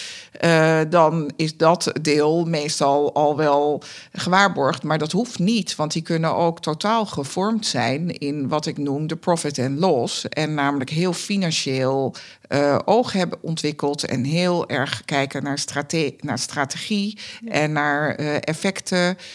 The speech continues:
Speaker 1: en rendement. En die kunnen het dan net zo hard missen. Dus je kunt niet hier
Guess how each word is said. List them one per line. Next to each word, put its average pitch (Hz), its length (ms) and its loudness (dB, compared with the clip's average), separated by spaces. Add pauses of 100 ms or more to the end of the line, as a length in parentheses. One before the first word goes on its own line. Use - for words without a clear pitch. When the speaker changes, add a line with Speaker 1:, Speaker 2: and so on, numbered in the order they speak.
(160)
Speaker 1:
en 131 220 -2
rendement. 185 800 2 (260)
En 165 220 -2
die 160 80 0
kunnen 165 300 0
het 156 320 -4
dan 147 240 4
net 196 200 2
zo 131 180 2
hard 135 280 2
missen. 170 500 0 (240)
Dus - 160 -2
je 175 100 -2
kunt 185 320 0
niet 202 600 0
hier 175 680 -2